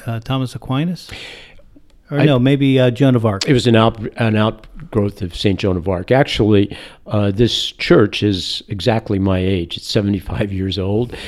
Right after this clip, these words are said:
Speaker 2: The church was built in nineteen forty-six. At least the parish was founded in nineteen forty-six. I believe the, the church itself was built a few years after that.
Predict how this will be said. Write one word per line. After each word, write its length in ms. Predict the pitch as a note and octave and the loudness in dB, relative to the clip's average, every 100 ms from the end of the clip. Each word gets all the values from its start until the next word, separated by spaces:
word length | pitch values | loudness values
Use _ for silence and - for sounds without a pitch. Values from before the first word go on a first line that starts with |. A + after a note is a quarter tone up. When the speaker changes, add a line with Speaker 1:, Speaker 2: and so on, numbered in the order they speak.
| - - | -16 -12
Speaker 2:
The 80 | |
church 380 | F#2 A#2 G#2 - | 0 0 0 -2
was 200 | G#2 F2 | -4 -6
built 440 | E2+ G#2+ G#2+ A#2 - | -4 0 0 -2 -4
in 160 | F#2+ | -4
nineteen 480 | F#2 G2 - G2 F#2+ | -4 -6 -4 -4 -4
forty-six. 840 | - G2+ F#2 F2 - A#2+ - - - - | -6 -6 -6 -6 -6 -6 -6 -10 -10 -10
At 60 | |
least 220 | A2 F#2 - | -8 -8 -6
the 60 | |
parish 380 | - G2+ F#2 - | -2 -2 -4 -10
was 120 | - | -12
founded 580 | - A2+ A2 G#2+ F2+ E2+ | -8 -4 -2 -2 -4 -8
in 100 | F2+ | -8
nineteen 400 | F2 F#2+ - F#2 | -8 -10 -10 -12
forty-six. 600 | - G2+ F#2+ - G2+ - | -10 -12 -10 -12 -12 -12
I 60 | G2+ | -10
believe 400 | G2+ G2 G2+ F#2+ | -8 -6 -8 -8
the, 160 | F2 - - - | -12 -12 -18 -14
the 80 | G2+ | -12
church 320 | - G#2+ F#2+ | -4 -4 -4
itself 400 | F#2+ - G#2+ G2+ | -10 -6 -6 -6
was 120 | G#2 | -10
built 260 | - G2 - | -8 -10 -10
a 60 | G2 | -12
few 220 | - G2+ | -8 -6
years 340 | F#2 F2+ F#2 | -6 -6 -6
after 340 | F#2+ F#2+ - G2 | -6 -8 -10 -8
that. 420 | G#2 G2 F2+ - | -6 -6 -8 -16